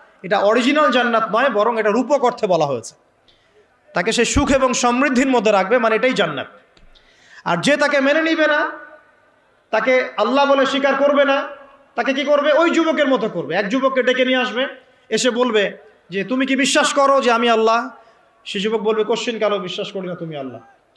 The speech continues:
সেই যুবককে হত্যা করা হবে, তার শরীরটাকে দুই খণ্ড, দুই, দ্বিখণ্ডিত করা হবে, করে এক খণ্ড এদিকে আর এক খণ্ড এদিকে ফেলে দেওয়া হবে। এরপরে তাকে আবার সে জীবিত করবে দাজ্জাল,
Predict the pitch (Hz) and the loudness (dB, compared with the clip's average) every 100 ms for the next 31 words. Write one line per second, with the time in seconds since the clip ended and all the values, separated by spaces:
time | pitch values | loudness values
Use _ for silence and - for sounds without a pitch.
0 | _ _ _ - 214 226 240 240 208 214 | _ _ _ -4 -2 0 -2 0 0 0
1 | 233 254 254 254 262 294 480 - - - | 0 0 2 4 4 2 0 -8 -18 -12
2 | - 214 - 226 247 247 240 208 302 - | -2 -2 0 0 2 0 0 0 0 0
3 | 277 262 - 202 269 220 254 - 320 285 | 0 -2 -6 -8 -8 -4 -4 -2 -2 0
4 | 240 214 170 147 120 - _ _ 220 233 | 0 0 -2 -4 -8 -16 _ _ -2 0
5 | 247 240 269 254 247 277 330 269 240 233 | 0 0 -2 2 2 2 2 0 0 -4
6 | 214 220 214 196 170 143 131 110 101 _ | -2 -2 0 -4 -4 -6 -8 -10 -20 _
7 | _ _ _ _ _ _ _ _ _ _ | _ _ _ _ _ _ _ _ _ _
8 | _ _ - 240 240 254 247 240 233 220 | _ _ -2 0 2 2 2 0 2 2
9 | 220 302 302 302 240 285 277 247 226 196 | 4 2 2 0 0 0 0 2 2 2
10 | 185 156 151 | 0 0 -4